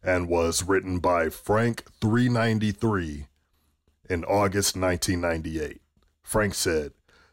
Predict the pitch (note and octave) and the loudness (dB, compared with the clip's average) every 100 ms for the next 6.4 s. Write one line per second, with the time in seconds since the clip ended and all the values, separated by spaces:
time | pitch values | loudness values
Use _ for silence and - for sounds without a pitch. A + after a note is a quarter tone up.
0 | - A#2 D3+ - C3+ A#2+ F#2 D#2+ F2+ E2 | -2 2 2 2 2 2 0 -2 -4 0
1 | A2 C3 B2+ A#2+ - A2+ A2 G#2+ G#2+ G#2 | 2 2 2 0 0 0 2 2 2 2
2 | G2+ G2 E2+ F#2+ F2+ G2 F2+ - F2+ F2 | 2 0 0 0 0 -2 0 2 2 0
3 | E2+ - A2+ A#2 A2 G2+ G2+ F#2+ F#2+ - | -2 -2 0 2 2 2 2 2 2 -2
4 | G2 F2+ E2+ E2 - A#2 - A#2 A#2 A2+ | -4 0 -2 -2 0 0 0 2 4 2
5 | F#2+ E2 E2 D#2+ E2+ A#2+ A2 E2 E2 D2+ | 0 0 -4 -2 2 4 4 0 -2 -4
6 | - - - | -4 -4 -2